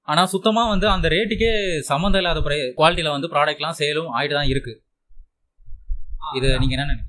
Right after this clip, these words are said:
Speaker 2: அதான் ஏஸ்-, நீங்க சொல்ற மாதிரி தான் மோகன். அது சம்மந்தமே இல்லாம தான் இருக்கும். ஏன்னா நான் கூட ஒரு போர்ட்ரைட் ஒண்ணு வாங்கினேன். ஆக்சுவலா ஒருத்தவங்களுக்கு ப்ரெசென்ட் பண்ணதுக்கோசரம். அந்த மீம், ஒரு மீம் பேஜை பார்த்து தான் வாங்கினேன். அவ அந்த மீம் பேஜ்ல கம்மியான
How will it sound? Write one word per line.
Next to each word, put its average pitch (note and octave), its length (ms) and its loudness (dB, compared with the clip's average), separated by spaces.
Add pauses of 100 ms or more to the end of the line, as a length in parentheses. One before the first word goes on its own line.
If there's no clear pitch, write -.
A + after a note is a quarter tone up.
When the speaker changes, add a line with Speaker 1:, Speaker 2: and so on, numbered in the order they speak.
(140)
Speaker 2:
அதான் C3 300 -10
ஏஸ்-, D#3+ 300 -2
நீங்க D3 240 -2
சொல்ற D3 300 2
மாதிரி D3 180 -2
தான் C#3+ 180 0
மோகன். A#2+ 400 -6
அது B2 440 -8
சம்மந்தமே D3 460 -4
இல்லாம E3 360 -4
தான் E3 100 0
இருக்கும். A#2+ 320 -8
ஏன்னா F3 320 0
நான் E3+ 220 2
கூட F#3+ 220 0
ஒரு B2+ 560 2
போர்ட்ரைட் F#3 420 4
ஒண்ணு A2+ 180 0
வாங்கினேன். A#2 420 -2 (580)
ஆக்சுவலா C3+ 420 0 (200)
ஒருத்தவங்களுக்கு B2 560 0
ப்ரெசென்ட் D#3+ 360 0
பண்ணதுக்கோசரம். A2+ 720 -2 (260)
அந்த D3 180 2
மீம், G3 340 2
ஒரு C#3 240 4
மீம் G3 200 2
பேஜை D#3 240 2
பார்த்து C#3 260 0
தான் C#3+ 180 2
வாங்கினேன். C3 360 0 (440)
அவ D3+ 480 0
அந்த D3 140 0
மீம் F#3+ 220 0
பேஜ்ல D3+ 260 -2 (160)
கம்மியான G#3+ 480 0